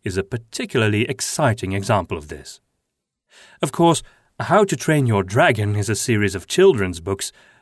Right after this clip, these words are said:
full of comical characters where exaggerated performances are entirely appropriate.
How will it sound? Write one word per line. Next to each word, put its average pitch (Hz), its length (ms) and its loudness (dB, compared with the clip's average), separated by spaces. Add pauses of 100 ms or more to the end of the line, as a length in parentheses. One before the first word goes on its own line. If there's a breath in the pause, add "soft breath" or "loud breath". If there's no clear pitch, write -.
full 135 240 0
of - 180 -4
comical 147 440 0
characters 104 640 0 (280 soft breath)
where 85 160 -8
exaggerated 107 760 0
performances 143 640 0
are 113 140 2
entirely 113 480 0
appropriate. 107 640 -2